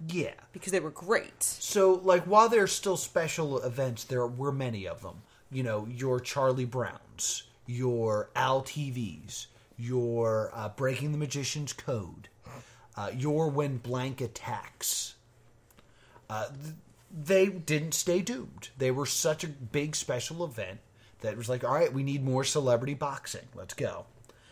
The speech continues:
Speaker 1: There's also the ones that ran one episode, one special, and was like, "Well, that was a waste of time.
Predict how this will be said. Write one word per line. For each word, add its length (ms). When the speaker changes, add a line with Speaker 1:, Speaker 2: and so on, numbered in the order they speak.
Speaker 1:
There's 260
also 300
the 100
ones 280
that 140
ran 360
one 220
episode, 680
one 360
special, 420
and 60
was 120
like, 160
"Well, 460
that 280
was 180
a 60
waste 400
of 120
time. 480